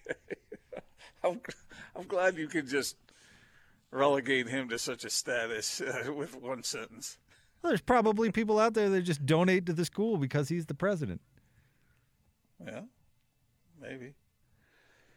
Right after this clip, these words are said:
Speaker 1: I don't know. What was his problem at Ohio State again? He, the tattoo thing? They were going
Speaker 2: Yeah,
Speaker 1: and
Speaker 2: his,
Speaker 1: getting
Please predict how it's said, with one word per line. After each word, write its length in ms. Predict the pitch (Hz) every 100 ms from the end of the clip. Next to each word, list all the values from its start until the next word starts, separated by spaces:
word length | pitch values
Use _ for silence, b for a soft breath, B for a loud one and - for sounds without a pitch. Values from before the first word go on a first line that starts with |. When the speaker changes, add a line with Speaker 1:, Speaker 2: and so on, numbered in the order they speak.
| b b -
Speaker 1:
I 80 | 160
don't 180 | 135 113
know. 160 | 117
What 200 | 202 330
was 140 | 403 -
his 120 | 330
problem 460 | - 165 170 185 180
at 80 | 156
Ohio 300 | 143 160 156
State 340 | - 156 160
again? 300 | 147 160 160
He, 120 | 139
the 180 | 131 127
tattoo 560 | - 143 147 - 151 156
thing? 380 | 151 156 160 160
They 100 | 147
were 120 | 135
going 200 | 131 147
Speaker 2:
Yeah, 140 | 190
Speaker 1:
and 100 | 139
Speaker 2:
his, 160 | 139 131
Speaker 1:
getting 140 | -